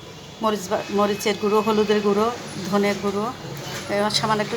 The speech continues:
জিরের গুঁড়ো, এগুলো সবই খুব সামান্য হবে, যেহেতু আমি একটা মাখা মাখা টক ঝোল রান্না করব।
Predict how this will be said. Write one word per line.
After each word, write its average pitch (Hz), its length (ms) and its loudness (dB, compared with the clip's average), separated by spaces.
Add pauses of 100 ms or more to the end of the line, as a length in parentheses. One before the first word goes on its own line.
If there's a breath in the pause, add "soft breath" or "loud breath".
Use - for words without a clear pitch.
জিরের 208 320 2
গুঁড়ো, 202 200 2 (480)
এগুলো 254 180 -2
সবই 277 360 8
খুব 294 80 2 (100)
সামান্য 208 320 4
হবে, 196 160 2
যেহেতু 214 260 0
আমি 226 140 0
একটা 220 180 0
মাখা 214 260 2
মাখা 233 280 2 (400)
টক 214 240 12
ঝোল 208 220 4
রান্না 185 280 2
করব। 160 220 0